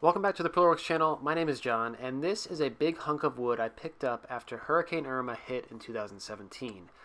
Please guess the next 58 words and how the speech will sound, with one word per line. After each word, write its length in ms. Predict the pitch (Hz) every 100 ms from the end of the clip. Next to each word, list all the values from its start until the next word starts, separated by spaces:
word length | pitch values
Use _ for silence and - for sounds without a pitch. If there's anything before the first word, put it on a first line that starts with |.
| - - -
I've 180 | - 113
had 120 | 135
it 100 | 151
drying 380 | - 139 135 135
for 260 | 127 120 110
almost 360 | 131 151 -
three 180 | 135 135
years, 320 | 123 123 120
and 120 | 127 127
I 60 |
thought 200 | 127 165
it 60 | 220
would 100 | 190
be 100 | 170
fun 360 | - 123 123
to 60 | 123
turn 280 | - - 135
a 40 |
bowl 340 | 120 127 127 123
on 120 | 120
the 60 | 117
lathe. 360 | 110 95 87 - - - - - _ _
When 100 | 131
I 60 |
first 400 | 127 - 175 -
picked 240 | - 156 -
this 300 | 160 160 -
and 120 | 143
a 40 |
few 180 | 131 -
other 140 | 143 139
pieces 320 | 139 127 123
up, 180 | 139 139 -
they 140 | 139 131
were 120 | 127
on 140 | 139
the 80 | 160
side 240 | 151 143
of 80 | 143
the 80 | 131
road 400 | 120 131 131 131
for 220 | - 120
an 60 | 117
uncertain 500 | 139 139 - 135 131
amount 160 | 117
of 120 | 110 -
time. 460 | 120 127 131 131 - - - -
I 60 | -
got 180 | 175 214
them 140 | 220
home 320 | 156 170 170
and 180 | 170 139
painted 280 | - 147 156
the 160 | 143 135
ends 240 | 135 131
to 120 | -
seal 300 | 113 - 160
them, 300 | 156 151 147